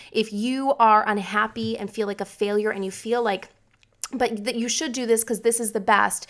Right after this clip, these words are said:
And so you keep kind of going in this cycle, and you're yelling at your kids every day, or you're crying every day, or you're hiding in the bathroom. Like, like, when you get in those kind of cycles and those kind of negative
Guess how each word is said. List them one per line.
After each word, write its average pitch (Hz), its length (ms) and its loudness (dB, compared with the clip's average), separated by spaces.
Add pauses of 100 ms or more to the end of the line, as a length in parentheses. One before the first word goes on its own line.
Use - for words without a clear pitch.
(260)
And 202 120 0
so 220 120 2
you 220 180 0
keep 285 380 -10
kind 269 180 -2
of 208 80 -2
going 226 280 -2
in 208 60 -2
this 190 140 -2
cycle, 202 580 0
and 185 300 -4 (220)
you're 196 180 2
yelling 247 300 4
at 285 80 -8
your 269 100 -2
kids 240 300 -6
every 226 180 -2
day, 202 360 0
or 190 200 -2
you're 180 140 -8
crying 269 440 2
every 226 200 -2
day, 196 320 -2
or 196 100 -4
you're 180 140 0
hiding 269 340 -2
in 254 60 -2
the 226 60 -2
bathroom. 208 440 0
Like, 190 220 0 (420)
like, 240 240 4
when 254 260 2
you 349 200 -2
get 359 200 -4
in 247 220 -2
those 214 240 2
kind 254 220 -4
of 233 80 -2
cycles 226 500 -4
and 202 160 -4
those 202 220 -2
kind 226 240 -6
of 196 80 -4
negative 208 800 0